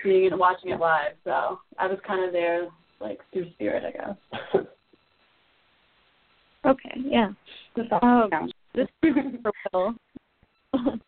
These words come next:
Speaker 3: Why do you think activism is so important nowadays throughout the world?
Speaker 2: Um, because we can't let a single person dictate how we live our lives and how we treat other people.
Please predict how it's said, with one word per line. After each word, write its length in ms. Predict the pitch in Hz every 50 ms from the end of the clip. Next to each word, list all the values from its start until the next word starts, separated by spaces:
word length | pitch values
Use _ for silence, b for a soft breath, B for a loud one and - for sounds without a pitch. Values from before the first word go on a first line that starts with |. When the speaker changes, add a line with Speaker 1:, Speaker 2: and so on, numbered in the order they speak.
| b b b b b b
Speaker 3:
Why 260 | - 226 247 233 247
do 100 | 254 262
you 160 | 285 285 285 285 -
think 220 | - 247 247 240 -
activism 600 | - 196 196 208 - - 214 196 196 185 208 190
is 100 | 190 196 - _
so 120 | 196 196
important 440 | 196 190 190 - 196 208 - - 180
nowadays 540 | 175 175 - 190 - - - - 190 202 220 - _
throughout 280 | - - - - - -
the 80 | 190 190
world? 360 | - - - - - 226 - _ _ _ _ _ _ _ _ _ _ _ -
Speaker 2:
Um, 600 | 147 180 196 196 196 196 190 196 196 190 196 - _ _ _ _ _ _ _ _ _ _ _ - _ _ _ _ _ _ _ _ _ _ _ _ _
because 260 | - 135 139 165 147 139
we 80 | 170 165
can't 360 | 160 180 180 175 127 104 117
let 360 | 110 120 123 120 120 - - _ _ _ _ _ _ _ _ _ _ _ _ _ _ _ _ _ _ _ _ _ _ _ _ _ _ _
a 60 | 165 160 -
single 260 | - 131 127 120 120 107
person 600 | - - 117 110 110 113 - 123 120 120 117 107 - - - -
dictate 600 | 117 110 110 - - 117 107 107 104 - - - _ _ _ _ _
how 300 | - - 120 110 107 110
we 160 | 107 107 107
live 220 | 101 107 107 104
our 120 | 104 101 95
lives 420 | 95 98 98 98 101 104 101 104 -
and 120 | 101 98 -
how 280 | - 104 104 101 101 98 95
we 180 | 101 104 101 101 - -
treat 180 | - 110 101 87
other 240 | 101 101 101 98 95
people. 480 | - - 104 104 - 117 117 117 113